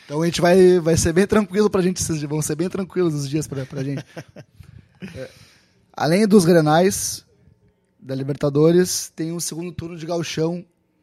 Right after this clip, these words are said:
Speaker 1: que ganha importância porque o Inter, ne-, nem Inter nem Grêmio, obviamente, mas o Inter não ganhou, é, o primeiro turno, não está garantido na final. São já três anos sem ganhar o gauchão.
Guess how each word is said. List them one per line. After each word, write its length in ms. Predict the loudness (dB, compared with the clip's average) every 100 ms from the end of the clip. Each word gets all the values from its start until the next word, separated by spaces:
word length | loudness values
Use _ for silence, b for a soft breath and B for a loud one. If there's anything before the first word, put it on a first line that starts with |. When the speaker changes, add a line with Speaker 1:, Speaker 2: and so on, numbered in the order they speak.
| _ _ _
Speaker 1:
que 120 | -10
ganha 520 | -2 0 2 0 -2 -8 _ -18 -10
importância 600 | 0 0 0 0 0 -2
porque 500 | -6 -8 -4 -6 -6 b -8
o 80 |
Inter, 260 | -6 -4 -6 _ _ _ _ _ b b b -8
ne-, 240 | -6 -6
nem 300 | -4 -2 0
Inter 180 | 0 -2
nem 140 | -2 0
Grêmio, 320 | 0 0 -2
obviamente, 280 | -4 -8 -8
mas 160 | -6
o 40 | -6
Inter 200 | -4 -4
não 400 | 0 2 2 -2 b b b b
ganhou, 580 | 0 4 6 8 8 6 -2 -14
é, 100 | -10
o 40 |
primeiro 280 | -4 0 0
turno, 280 | 2 0 0
não 140 | -2
está 200 | -2 -2
garantido 400 | 0 0 0 0
na 120 | 0 -2
final. 460 | -2 -2 -2 -6 b b b b
São 600 | -4 0 0 0 -2 -2
já 380 | 0 0 -2 -6 b b _
três 360 | 2 4 4 2
anos 520 | 2 2 -2 -4 -12 -12
sem 280 | -6 -2
ganhar 200 | 0 2
o 40 | 4
gauchão. 460 | 2 2 0 -2